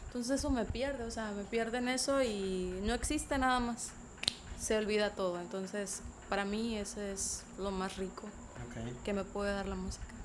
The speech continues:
Speaker 2: ¿Tienes, aparte de la interpretación, eh, algunas canciones? ¿Te gusta escribir o te gusta más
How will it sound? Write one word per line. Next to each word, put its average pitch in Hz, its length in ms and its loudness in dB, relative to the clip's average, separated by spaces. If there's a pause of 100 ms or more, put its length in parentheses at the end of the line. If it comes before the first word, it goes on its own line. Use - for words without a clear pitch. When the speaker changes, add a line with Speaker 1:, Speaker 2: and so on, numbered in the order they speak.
(680)
Speaker 2:
¿Tienes, 135 760 4
aparte 123 420 6
de 139 100 8
la 131 140 8
interpretación, 120 1300 4
eh, 107 360 0 (360)
algunas 117 400 2
canciones? 117 840 -2
¿Te 123 80 0
gusta 110 260 0
escribir 117 560 0 (120)
o 117 100 0
te 113 140 0
gusta 107 400 0
más 113 460 0